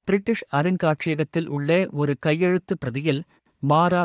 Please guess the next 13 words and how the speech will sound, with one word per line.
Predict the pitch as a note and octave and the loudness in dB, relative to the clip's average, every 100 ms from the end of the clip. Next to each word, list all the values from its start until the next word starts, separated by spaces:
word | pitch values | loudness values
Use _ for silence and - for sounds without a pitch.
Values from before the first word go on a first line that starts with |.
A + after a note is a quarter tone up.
| - | 0
பார்சராபியன் | D3+ D#3 - D#3 D3 C#3 C#3+ C#3+ | 0 0 -2 0 0 0 -4 -4
என்ற | C3 B2 C#3 A#2+ | -2 -2 0 -2
சிறியர் | - E3 D3+ F3+ A3+ | -2 -2 0 -2 -2
தனது | - C#3+ C3 B2+ | -2 -2 -2 -2
மகனுக்கு | C3 D#3 D#3+ - F#3+ G3 | -2 0 -2 -2 -2 0
அனுப்பிய | C3 D3 D#3 E3 | 0 -2 0 -2
கடிதத்தின் | D3+ C#3 C3 C3 - B2+ - | 0 -2 -2 -4 -4 -4 -4
உரையை | C3+ C#3+ C#3+ B2+ - | -4 -2 -2 -4 0
பாதுகாத்துள்ளார். | C3+ B2+ B2 A#2+ B2+ B2+ C#3+ C3+ - _ _ _ _ _ _ _ _ - - | 0 0 0 -2 -2 0 2 0 -4 _ _ _ _ _ _ _ _ -6 2
சாக்ரடீஸ், | D3+ D3 B2+ B2+ G#3+ - _ _ | 2 2 -2 0 -2 -4 _ _
பித்தகோரஸ் | - G#3+ - A#3+ G#3 F#3+ G3+ - | -2 -2 2 2 4 2 0 -2
மற்றும் | C#3+ - E3 - | -2 -2 -4 -4
யூதர்களின் | C#3+ E3 F3 E3 E3+ F3 | -2 0 2 0 0 -2